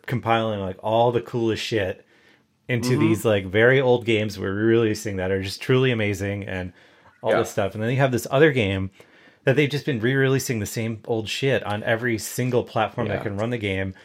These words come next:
Speaker 1: when you have
Speaker 2: Yeah.
Speaker 1: just as huge of a, if not way larger, actually, um,
Speaker 2: Yeah.
Speaker 1: kind of, like, third party sort of, like, fan created mods and content and stuff that,
Speaker 2: Right.
Speaker 1: man, they could, they could cherry pick, like, the best hundred mods or whatever,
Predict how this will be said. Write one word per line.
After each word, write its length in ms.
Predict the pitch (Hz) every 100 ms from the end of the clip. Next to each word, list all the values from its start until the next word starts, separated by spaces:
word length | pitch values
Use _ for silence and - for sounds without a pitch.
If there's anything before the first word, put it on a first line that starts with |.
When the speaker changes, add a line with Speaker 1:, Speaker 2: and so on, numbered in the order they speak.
| - -
Speaker 1:
when 140 | 143
you 80 | 143
have 260 | 139 131 90
Speaker 2:
Yeah. 80 |
Speaker 1:
just 480 | 76 117 147 170 -
as 160 | 131 -
huge 580 | - 143 165 143 107 101
of 300 | - 110 110
a, 300 | 110 107 104
if 100 | -
not 300 | 139 - -
way 220 | 92 95
larger, 380 | 85 107 95 78
actually, 480 | 98 - 85 87 - - - - _ -
um, 420 | 98 90 85 87
Speaker 2:
Yeah. 220 | 85 69 - -
Speaker 1:
kind 120 | 117
of, 60 |
like, 180 | 104 95
third 440 | - 123 120 120 -
party 440 | 113 110 107 104
sort 300 | - 113 101
of, 140 | 95
like, 200 | 95 90
fan 380 | - 117 107 110
created 480 | 107 - 104 101 85
mods 320 | 95 98 95
and 100 | 95
content 440 | 92 98 113 110 92
and 80 |
stuff 320 | - 98 90 -
that, 260 | 95 92 - - - _ -
Speaker 2:
Right. 180 | 87 151
Speaker 1:
man, 160 | 175
they 120 | 143
could, 200 | 160 190
they 120 | - 147
could 180 | 180
cherry 260 | - 156 170
pick, 260 | - 131 123
like, 180 | 117
the 80 | 120
best 340 | 98 120 135 131
hundred 420 | 98 131 123 98
mods 380 | 98 110 117 110
or 80 |
whatever, 500 | 101 92 90 90 95